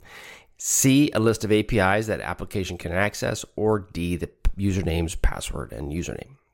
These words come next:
Yeah, yeah, that's what I mean. Password and username. And the answer is B, user attributes contained in the I D token. Okay, the Open I D Connect claims are user attributes contained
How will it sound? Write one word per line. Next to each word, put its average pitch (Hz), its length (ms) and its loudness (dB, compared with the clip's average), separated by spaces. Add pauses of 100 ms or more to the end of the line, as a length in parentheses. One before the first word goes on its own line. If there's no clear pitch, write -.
Yeah, - 140 -6 (320)
yeah, - 80 -10
that's 52 220 -10
what 69 160 -4
I - 20 -4
mean. - 380 -6
Password 90 340 -2
and - 100 -14
username. - 200 -18 (760)
And 127 140 4
the 147 80 4
answer 123 280 0
is 113 180 2
B, 92 720 -4
user 113 380 0
attributes 107 460 -2
contained 92 640 -4
in 90 140 -6
the 90 120 -4
I - 120 -8
D 82 160 -8
token. - 500 -4 (120)
Okay, 98 120 0
the 92 140 2
Open 120 240 4
I 123 80 6
D 127 100 2
Connect 120 340 2
claims 113 380 2
are - 160 -2
user 107 420 2
attributes 107 560 -2
contained 98 720 -2